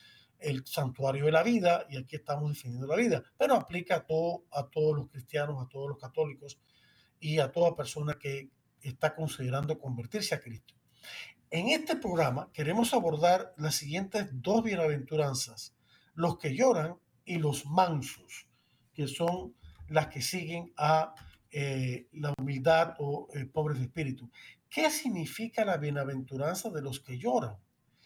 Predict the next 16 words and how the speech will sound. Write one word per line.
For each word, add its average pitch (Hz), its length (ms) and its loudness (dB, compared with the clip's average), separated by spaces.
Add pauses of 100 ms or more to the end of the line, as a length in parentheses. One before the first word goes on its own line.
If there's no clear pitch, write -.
(280)
Esta - 280 2
bienaventuranza 196 920 0
parece 151 380 -2
contradictoria. 135 1080 -4 (540)
¿Cómo 269 260 0
va 240 80 6
a 226 40 2
ser 240 280 -2
posible 143 840 -8 (400)
que 165 200 2
los 160 160 -2
que 147 140 -6
lloran 185 380 -2
sean 131 280 -4
felices? 165 720 -6 (400)
Bueno, 135 440 -2